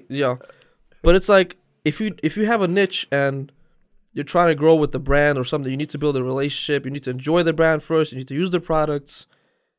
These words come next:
Speaker 2: If it doesn't benefit you, just to take that paycheck is really not worth it. Because when you find something that you really enjoy and you wanna enjoy it and you wanna just, you know, grow with it
Speaker 1: And
Speaker 2: together.
Speaker 1: there's enough companies to do that. People are like, you know,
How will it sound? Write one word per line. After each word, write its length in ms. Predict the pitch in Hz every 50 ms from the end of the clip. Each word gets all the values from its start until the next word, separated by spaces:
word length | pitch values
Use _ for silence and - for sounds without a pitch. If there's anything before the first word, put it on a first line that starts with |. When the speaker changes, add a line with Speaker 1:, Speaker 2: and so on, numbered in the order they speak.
| _ -
Speaker 2:
If 80 | - 147
it 80 | 151
doesn't 240 | 160 180 170 170 165 143
benefit 400 | 160 165 170 170 170 - 165 -
you, 300 | 143 156 156 156 147 151 _ _ _ _ _ _ _ _ _ _ _ _ _ -
just 180 | - 185 180 -
to 60 | 170
take 200 | - - 180 165
that 180 | 156 147 127 -
paycheck 340 | - 170 165 170 - 139 139
is 100 | 135 131
really 180 | 143 165 170 156
not 180 | 143 139 123 131
worth 280 | 143 156 156 156 -
it. 100 | 127 - _ _ _ _ _ _ _ _ _ _ -
Because 260 | 143 135 139 139 151
when 140 | 170 165 156
you 60 | 156
find 300 | 147 - 175 170 170 170
something 420 | 170 - 170 160 156 147 139 131 135
that 180 | 127 123 -
you 160 | - 135 139
really 240 | 135 151 165 156 151
enjoy 440 | 143 139 131 139 151 165 165 170 156
and 200 | 139 131 131 127 _ _ _ _ _ _
you 100 | - 208
wanna 180 | 240 285 277 247
enjoy 380 | 214 165 139 143 165 190 202 170
it 60 | 147
and 180 | 127 135 135
you 100 | 139 143
wanna 280 | 147 151 156 147 143 131 - _ _
just, 180 | - 160 127 - _ _ _ _ _ _ -
you 80 | 139 139
know, 240 | 139 147 156 156 _ _ _ _ _ _ _ - 143
grow 180 | 135 147 165 170
with 180 | 151 131 131
it 40 | 156
Speaker 1:
And 80 | 170 175
Speaker 2:
together. 280 | 170 143 147 151 147
Speaker 1:
there's 220 | 160 170 175 170 170
enough 280 | 180 175 180 175 175 -
companies 500 | - 180 160 165 - 165 156 151 139 -
to 100 | - 131
do 180 | 123 147 170 165
that. 180 | 135 107 -
People 260 | - 147 143 - - 143
are 160 | 139 123 117
like, 440 | 117 120 117 117 117 110 - - -
you 80 | 143 147
know, 260 | 135 123 110 104